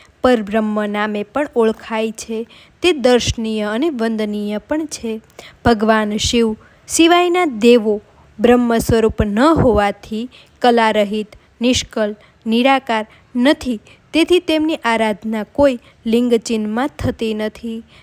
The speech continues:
તેઓ સાકાર છે, એટલે માત્ર મૂર્તિ સ્વરૂપે પૂજાય છે.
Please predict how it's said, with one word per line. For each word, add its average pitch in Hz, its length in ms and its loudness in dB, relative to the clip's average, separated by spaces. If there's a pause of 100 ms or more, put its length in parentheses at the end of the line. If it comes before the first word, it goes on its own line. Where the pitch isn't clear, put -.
(140)
તેઓ 302 240 2
સાકાર 269 640 0
છે, 220 380 -10 (280)
એટલે 220 300 -4
માત્ર 214 460 -4
મૂર્તિ 226 440 -4
સ્વરૂપે 226 560 -2
પૂજાય 220 600 -4
છે. 233 340 -8